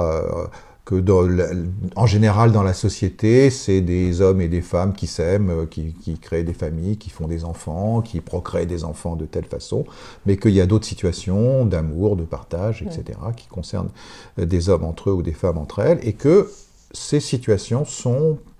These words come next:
Speaker 1: parfois source de méconnaissance, euh, euh, et de, et, et même de rejet, et même d'exclusion,
Speaker 2: Mm.
Speaker 1: et même parfois de haine.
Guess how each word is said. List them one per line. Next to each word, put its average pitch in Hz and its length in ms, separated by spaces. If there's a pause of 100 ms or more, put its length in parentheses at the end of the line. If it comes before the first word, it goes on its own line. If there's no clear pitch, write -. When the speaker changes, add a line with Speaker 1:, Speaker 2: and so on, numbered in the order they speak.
(100)
Speaker 1:
parfois 107 360
source - 500
de 90 100
méconnaissance, 87 1000 (480)
euh, 92 280 (100)
euh, 90 340
et 110 200
de, 85 840
et, 101 200 (120)
et 117 120
même 117 340
de 101 80
rejet, 95 580
et 107 60
même 98 240
d'exclusion, 87 580
Speaker 2:
Mm. - 20
Speaker 1:
et 101 40
même 98 180
parfois 98 320
de 92 100
haine. 82 360